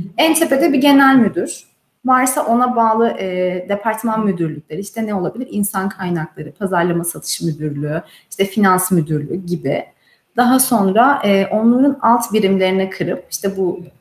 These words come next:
bahsettiğimiz yatay ve hiyerarşik düzen dediğimiz aslında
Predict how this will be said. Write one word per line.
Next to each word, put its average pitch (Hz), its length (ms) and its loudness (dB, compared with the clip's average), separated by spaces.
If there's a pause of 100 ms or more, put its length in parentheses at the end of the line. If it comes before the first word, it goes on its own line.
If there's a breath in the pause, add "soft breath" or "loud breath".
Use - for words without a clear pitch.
bahsettiğimiz 196 600 0
yatay 190 360 -2
ve 185 100 -2
hiyerarşik 185 680 -2
düzen 170 400 0 (340)
dediğimiz 175 400 0
aslında 156 720 -2